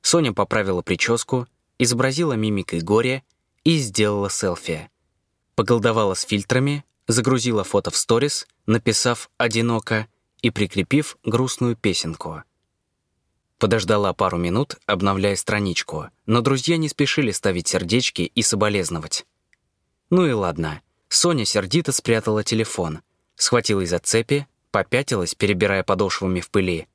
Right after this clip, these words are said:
подогнула ноги. Её тень скользнула границу между площадкой и кустарником, повинуясь законам физики, пошла в обратную сторону. Конструкция едва слышно скрипела. "И ладно, и вы тоже мне не нужны".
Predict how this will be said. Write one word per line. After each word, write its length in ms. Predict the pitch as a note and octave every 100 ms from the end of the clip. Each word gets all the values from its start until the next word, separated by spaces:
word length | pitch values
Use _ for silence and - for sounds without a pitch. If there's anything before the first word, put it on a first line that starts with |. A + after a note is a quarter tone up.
| _ _ -
подогнула 520 | A2+ G#2 B2+ C#3 C3
ноги. 500 | A#2 F#2+ E2+ D#2+ - _ _ _ _ _ _
Её 200 | A2 C3+
тень 260 | C3 F3+ C#3
скользнула 540 | - G#2+ G2+ B2 G#2+
границу 480 | F2 G2 A2+ C#3+ G2+
между 300 | F#2+ F2+ F#2+
площадкой 560 | F#2 - C3 C3+ - F#2+
и 160 | -
кустарником, 800 | - A#2 - G#2+ F2+ E2 - D2+ - _ _ _
повинуясь 480 | - G#2+ A#2 D3 A#2
законам 460 | G2 - G#2+ F#2+ E2+
физики, 560 | C3 B2 G2 E2+ D#2 - _
пошла 360 | G#2+ - C3+ B2+
в 40 |
обратную 440 | F#2 G#2 G2 G#2 G2
сторону. 580 | - G2+ F2+ D#2+ D#2 - _ _ _ _ _ _ _ _
Конструкция 720 | - B2+ - F3+ E3 - G2
едва 320 | E2+ A2 D3 D3+
слышно 400 | - C#3 - B2
скрипела. 720 | - A#2+ - G2+ E2+ D2+ - _ _ _ _ _ _ _
"И 140 | - E3
ладно, 480 | G#2+ F2+ E2 D#2 - _ _ _
и 80 | E3+
вы 100 | E3+
тоже 280 | - B2+ G2
мне 160 | F#2+ F2+
не 120 | F2
нужны". 460 | F2 - E2+ D#2